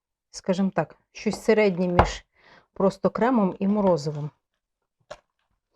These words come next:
Ось на цьому етапі ви можете додавати горішки, кокосову стружку, якщо ви будете таке морозиво робити, тощо, все, що вам забажається. Ось так силіконовою лопач-,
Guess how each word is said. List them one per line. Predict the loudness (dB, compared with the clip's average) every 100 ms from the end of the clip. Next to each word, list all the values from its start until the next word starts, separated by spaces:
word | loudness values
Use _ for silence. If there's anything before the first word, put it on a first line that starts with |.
| _ _ _ _ 0
Ось | 2 4
на | 4
цьому | 6 6 6
етапі | 4 4 4 2
ви | 4
можете | 4 2 0 -4
додавати | -2 -2 -4 -6 -2
горішки, | 2 4 4 4 2 -4 -2 -2 _ _ _ _ _
кокосову | 0 2 2 0 -2
стружку, | -2 2 2 4 0
якщо | 0 -4 -6
ви | -6
будете | -4 -4 -6
таке | -6 -4 -4 -4 -8 _ _ _ -10
морозиво | -4 -2 -2 -2 0 0
робити, | 0 -2 -4 -10 _ _ -20 -20 _
тощо, | 0 0 -4 2
все, | 2
що | 2 -2
вам | 0 -2 _ _ _
забажається. | -4 0 0 0 -4 -6 -14 _ _ _ _ -6
Ось | 0
так | 4 4
силіконовою | 2 -4 0 0 0 0 -2
лопач-, | 2 2 0 -2